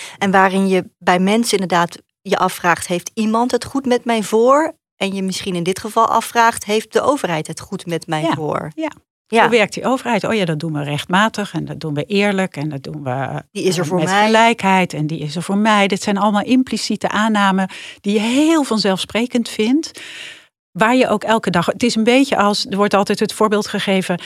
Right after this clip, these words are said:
Speaker 2: ehm, je stapt in een vliegtuig zonder dat je de piloot kent. En je vertrouwt dat je aan de goede kant uitkomt weer,
Speaker 1: Ja.
Speaker 2: dat er niks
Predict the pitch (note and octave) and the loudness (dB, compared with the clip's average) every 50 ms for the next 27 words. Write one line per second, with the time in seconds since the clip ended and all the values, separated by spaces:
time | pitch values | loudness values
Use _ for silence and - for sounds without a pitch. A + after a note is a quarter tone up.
0 | - - - - - - _ _ - G3 F#3+ F#3 F3+ F3+ F3 F3 F3 - _ _ | -12 -18 -18 -20 -20 -20 _ _ -2 0 2 2 2 2 0 0 -4 -8 _ _
1 | - - - - - G3+ G3+ - - A3+ G#3+ - A3 G#3+ G#3 F#3 D#3+ - G#3 B3 | -20 -20 -18 -6 -2 -2 0 2 2 2 2 2 0 0 0 0 0 0 0 0
2 | - - - G#3+ G3+ F#3+ - - A3 A3+ G#3 G3 F#3 F3+ - G3+ E3 F3+ - - | 0 0 0 0 0 0 0 0 0 2 2 2 0 0 0 0 -2 -2 -2 -2
3 | F#3 F#3 F3+ F#3+ - - - C3 - - - - - - _ _ _ _ _ - | 0 0 0 0 0 -2 -6 -8 -8 -8 -12 -16 -16 -20 _ _ _ _ _ -20
4 | - _ _ _ _ _ _ _ _ _ - G3+ G3 F#3+ F#3 - - - - F#3+ | -20 _ _ _ _ _ _ _ _ _ 0 0 2 2 0 -2 -4 -2 2 4
5 | G3 G3+ E3+ - F#3 - - D3+ E3+ E3+ E3+ E3+ - - F#3 F3 D3 - - D#3 | 4 4 4 0 -2 0 0 0 0 2 0 0 0 0 -2 -2 -2 -2 -4 -2
6 | C#3+ D#3 - - - - - _ _ _ _ _ _ - G3 G3+ G3+ - - G3+ | -2 -2 -2 -4 -8 -12 -14 _ _ _ _ _ _ 0 0 0 2 2 2 2
7 | F#3+ F3 - - - F#3 G3+ F3 D3+ C#3+ D3 A#3 F#3 D#3+ - F#3 F3+ E3+ D#3 - | 2 0 -2 -2 0 2 4 4 4 2 2 0 0 0 0 0 0 0 0 -2
8 | - | -6